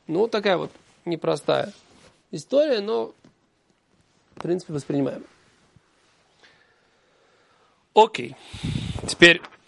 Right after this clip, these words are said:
вот это слово мимашмеша, то есть она прощупывает потомков, наслед-, на этом уровне, так сказать. И если их нет, тогда поднимается на поколение раньше, опять же, к прямому, да, к отцу. Нет напрямую, э, как бы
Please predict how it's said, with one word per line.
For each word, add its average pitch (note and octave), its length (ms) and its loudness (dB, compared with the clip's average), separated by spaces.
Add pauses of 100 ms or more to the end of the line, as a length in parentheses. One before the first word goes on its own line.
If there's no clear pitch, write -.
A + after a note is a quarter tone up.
вот D#3 120 -10
это F#3+ 180 2
слово C4 320 4
мимашмеша, G3+ 540 0
то C#3 60 -10
есть C3+ 100 -10
она C#3+ 220 2
прощупывает G#3 1000 0
потомков, C#4 800 -2 (1040)
наслед-, D#3+ 340 -2
на D#3+ 160 6
этом F3 240 0
уровне, A#2+ 280 -4
так B2+ 100 -14
сказать. - 280 -16
И F#3 60 0
если F3+ 400 2
их F3+ 100 -6
нет, E4 260 0
тогда G3 260 0
поднимается F3 480 -2
на D3 60 -6
поколение D#3+ 360 0
раньше, A3+ 360 -2 (320)
опять D#3 280 2
же, C3+ 160 -12 (440)
к - 100 -20
прямому, F3 600 2 (440)
да, C4 260 -6 (360)
к - 60 -18
отцу. F#3+ 440 -2 (420)
Нет F#3 280 2
напрямую, C4+ 840 0 (800)
э, D#3 220 -4
как - 180 -8
бы D3 140 -12